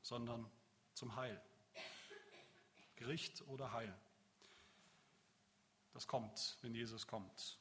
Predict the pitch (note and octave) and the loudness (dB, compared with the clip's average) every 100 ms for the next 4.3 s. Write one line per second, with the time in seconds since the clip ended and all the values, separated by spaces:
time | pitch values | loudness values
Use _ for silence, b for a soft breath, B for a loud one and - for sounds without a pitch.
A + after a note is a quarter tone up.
0 | - B2+ B2 B2 C#3+ D3 D3+ C#3 C3 - | -8 -2 2 6 6 6 4 4 2 2
1 | C3+ C3+ C3 B2+ - D3 - C#3 C3+ C3 | 2 4 4 4 2 0 2 4 4 2
2 | D3 - - - C#3+ D3+ C#3+ - C3+ C3 | 0 0 0 2 4 2 -2 0 2 4
3 | C#3 C3+ C3 C3 C3 - B2+ A2 B2 C3 | 4 4 2 2 -2 0 0 4 6 6
4 | - C3+ | 6 4